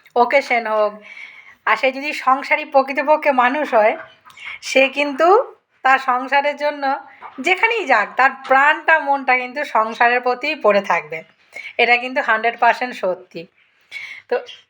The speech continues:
এখন বলবে যে, "দিদি, এই শাকটা কী শাক?" এই শাকটা হচ্ছে ছোলার শাক। আর এটা, আহ, আমরা, তোমরা সবাই জানো, আমরা দার্জিলিং ডিস্ট্রিক্টে, দার্জিলিংয়ে থাকি। তো এই শাকটা খুব একটা এখানে অ্যাভেলেবল না।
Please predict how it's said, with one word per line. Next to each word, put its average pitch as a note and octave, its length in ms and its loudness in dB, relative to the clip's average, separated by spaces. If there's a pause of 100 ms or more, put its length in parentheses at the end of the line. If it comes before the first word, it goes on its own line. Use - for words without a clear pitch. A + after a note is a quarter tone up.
(120)
এখন D#4 340 -2
বলবে C#4 460 0 (280)
যে, B3 120 -4
"দিদি, B3+ 380 0
এই B3+ 140 2
শাকটা A3+ 400 0 (260)
কী C#4+ 180 0
শাক?" E3+ 220 -2 (340)
এই A3+ 120 -2
শাকটা A3 420 2
হচ্ছে C4+ 280 0
ছোলার B3 400 2
শাক। G#3+ 320 -4 (680)
আর G#3 140 -4
এটা, A3+ 440 2 (120)
আহ, G#3+ 280 0
আমরা, A3+ 280 4
তোমরা D4 340 0
সবাই C#4 360 4
জানো, A#3+ 240 -4
আমরা A#3+ 260 0
দার্জিলিং G#3+ 520 -6
ডিস্ট্রিক্টে, G#3 400 -4
দার্জিলিংয়ে G#3 480 0
থাকি। G3 520 -4 (520)
তো B3+ 80 6
এই C#4 180 6
শাকটা C#4 600 2
খুব D#4 220 -2
একটা D#4 260 2
এখানে D4+ 260 0
অ্যাভেলেবল A#3+ 580 0
না। F#3 240 -8